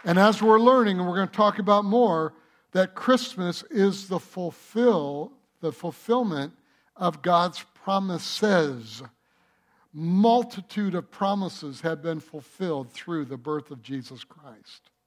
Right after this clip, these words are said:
So let's pray. In Jesus' name,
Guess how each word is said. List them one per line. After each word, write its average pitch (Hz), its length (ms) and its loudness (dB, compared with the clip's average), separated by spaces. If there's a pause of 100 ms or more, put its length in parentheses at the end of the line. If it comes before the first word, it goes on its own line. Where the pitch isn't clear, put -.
(960)
So - 160 -18
let's 135 200 -8
pray. 127 280 -8 (960)
In 170 200 -2
Jesus' 139 420 -10
name, 135 300 -6